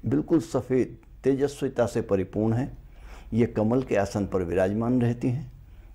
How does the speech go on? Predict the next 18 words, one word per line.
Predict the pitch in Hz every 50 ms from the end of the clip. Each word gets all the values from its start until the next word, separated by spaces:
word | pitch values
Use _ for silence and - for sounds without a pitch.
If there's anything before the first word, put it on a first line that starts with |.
| - -
इसलिए | - 113 - - 135 127 113
इन्हें | 107 104 101 107 - - -
पद्मासना | - 123 101 101 104 101 - - 95 98 101
भी | 104 123 160 165
कहा | - 135 110 110
जाता | 107 - 98 - - -
है। | - 82 - - - - - - - - - - - - - - - - - - - - - -
इनकी | - 120 120 117 123 123
उपासना | 113 - - - 110 113 113 - 151 147 123
से | - - - - 131 - - - - - - - - - - - - - -
भक्त | 107 127 143 131 - - -
की | 135 120
सारी | - - 104 101 104
इच्छाएं | 98 - - - 127 135
पूरी | 135 - 131 127 131 127
हो | 123 123
जाती | 123 123 123 123 - 127
हैं। | 120 131 143 214